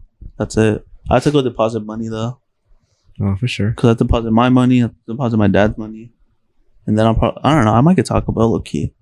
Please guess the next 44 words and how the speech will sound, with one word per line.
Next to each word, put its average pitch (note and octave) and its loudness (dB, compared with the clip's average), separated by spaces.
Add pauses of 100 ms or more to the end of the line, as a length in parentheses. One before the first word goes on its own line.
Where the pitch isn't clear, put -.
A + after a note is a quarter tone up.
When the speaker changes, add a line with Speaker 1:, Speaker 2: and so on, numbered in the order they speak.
(520)
Speaker 2:
Taco G#2 -2
Bell? A#2 0
Speaker 1:
Get A2+ 2
a A#2 6
Baja A2 -2
Blast. - -10 (340)
Speaker 2:
Just A#2+ 2
a C3+ 4
Baja C3 2
Blast? D#3 -2 (400)
Speaker 1:
No, G#2+ 6
I'll G#2+ 4
get C3 4
a B2+ 2
Baja A#2 0
Blast A2+ -2
and, G2+ -4
like, E2 -4
a F#2+ -2
Crunch - -4
or - -2
a - -2
Supreme. - -8 (880)
I G3+ 4
don't D3+ 4
know. A#2+ 0
Speaker 2:
Okay. C3 -4 (880)
Speaker 1:
It's - -2
'cause D3+ 2
I D3 2
don't, D3+ 0
I C3 2
don't D3+ -4
usually C3+ -4
go A#2 2
to A2 2
Taco A2 0
Bell, G2+ -2
so - -8
I'll A2+ 0
probably G2+ 0
just C3+ -8
get - -4
that. - -2